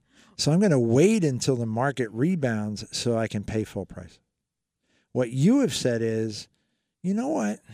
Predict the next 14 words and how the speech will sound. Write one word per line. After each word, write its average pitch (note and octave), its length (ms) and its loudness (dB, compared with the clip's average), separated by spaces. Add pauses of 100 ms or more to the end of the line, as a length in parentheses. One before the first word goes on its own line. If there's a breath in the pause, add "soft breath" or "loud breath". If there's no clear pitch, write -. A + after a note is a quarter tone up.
(1400 soft breath)
I'm A#2+ 180 -6
really E3+ 240 2
happy E3+ 300 0
to F#3 100 -2
own A2+ 240 -2
'em. D#3+ 220 -4 (320)
I C3 100 0
think D#3 320 -2
long D3+ 440 2
term F3+ 440 0
they B2 140 0
have A#2 180 -2 (140)
excellent C3 800 0
prospects. G#2 880 -8